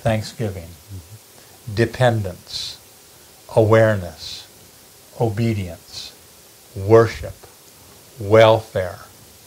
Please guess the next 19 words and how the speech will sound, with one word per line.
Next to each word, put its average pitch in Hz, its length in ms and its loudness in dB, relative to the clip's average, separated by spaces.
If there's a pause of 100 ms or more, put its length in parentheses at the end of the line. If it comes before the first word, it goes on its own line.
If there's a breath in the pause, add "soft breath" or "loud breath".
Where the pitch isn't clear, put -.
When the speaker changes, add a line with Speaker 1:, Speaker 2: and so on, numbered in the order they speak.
Speaker 1:
orphan, 117 520 4 (680)
widow, 104 560 0 (520)
and 101 200 -6
last 117 400 2
but 104 140 -10
not 104 280 -6
least, 95 360 -10 (300)
trust 107 460 0
Speaker 2:
Trust. - 360 -18
Speaker 1:
in 98 200 -6 (420)
the 92 260 -8 (280)
Lord. 80 240 -12
Speaker 2:
Mm-hmm. 98 360 -16 (180)
Speaker 1:
Test - 360 -8
me. 98 80 -18 (520 loud breath)
So - 140 2
it's - 160 -2
not 170 360 -2
a, 120 180 -4